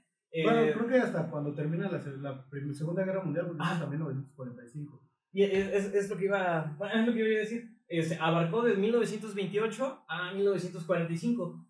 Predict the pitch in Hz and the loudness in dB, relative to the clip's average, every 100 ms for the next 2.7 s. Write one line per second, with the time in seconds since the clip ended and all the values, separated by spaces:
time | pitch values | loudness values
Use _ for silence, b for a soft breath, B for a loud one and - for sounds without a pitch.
0 | _ - 160 185 202 196 185 196 202 214 | _ -4 0 2 0 2 4 4 2 0
1 | 220 214 160 139 143 131 156 185 190 196 | -4 -6 -6 -6 -6 -6 -4 -4 -2 -4
2 | 190 - - - _ _ 143 | -4 -8 -16 -20 _ _ -12